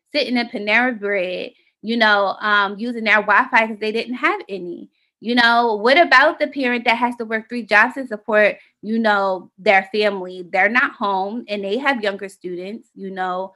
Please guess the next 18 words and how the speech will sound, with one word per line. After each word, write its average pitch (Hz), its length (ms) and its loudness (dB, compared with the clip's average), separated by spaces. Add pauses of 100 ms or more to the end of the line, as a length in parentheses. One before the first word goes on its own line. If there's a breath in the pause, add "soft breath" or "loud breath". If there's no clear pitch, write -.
(260 soft breath)
and 220 260 4
some 240 180 2
of 269 120 -2
them 233 240 -2
really 220 240 -6
just 202 360 -12
can't, 202 280 -8
like, 185 260 -6
they 196 140 -4
don't 185 400 -6
know. 247 380 0 (340)
So 233 100 2
what 247 320 2
options 247 400 2
are 214 160 2
them? 214 380 -4
So 202 540 -4
again, 208 640 -4